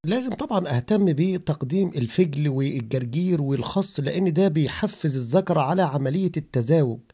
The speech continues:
يعني بيقوي الذكر، آه، لعملية الإخصاب عشان أتفادى مشكلة البيض غير المخصب.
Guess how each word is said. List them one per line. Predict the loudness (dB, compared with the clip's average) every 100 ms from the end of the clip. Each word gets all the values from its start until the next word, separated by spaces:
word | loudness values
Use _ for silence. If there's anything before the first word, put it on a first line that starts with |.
| _ _ _
يعني | -6 -4 -2
بيقوي | -4 2 2 4 2 0 -2
الذكر، | -4 0 0 2 0 -2 -14 -20 -4
آه، | -2 0
لعملية | 4 6 6 4 2 2 0 0 0 2 2 2 0
الإخصاب | -4 -6 -6 2 4 4 0 -6
عشان | -2 4 6 4 0 -14 -4
أتفادى | 0 0 4 4 6 6 4
مشكلة | 2 0 0 0
البيض | 2 2 6
غير | 4 6
المخصب. | 4 2 0 -2